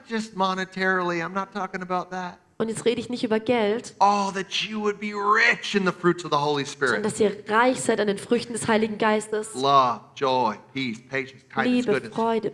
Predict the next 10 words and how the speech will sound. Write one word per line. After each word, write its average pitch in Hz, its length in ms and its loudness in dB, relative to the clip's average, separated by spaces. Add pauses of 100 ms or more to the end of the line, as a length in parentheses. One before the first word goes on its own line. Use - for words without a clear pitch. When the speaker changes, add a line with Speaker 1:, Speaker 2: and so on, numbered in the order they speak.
(100)
Speaker 1:
faithfulness, 147 520 -6 (100)
gentleness, 131 500 -6
self-control. 135 600 -4 (1400)
Speaker 2:
Love, 226 380 0
joy, 226 260 2
peace, 240 320 -2 (160)
<laughs> 233 160 0
Friede, 285 340 4
Freude, 226 680 4 (420)
Geduld, 269 800 4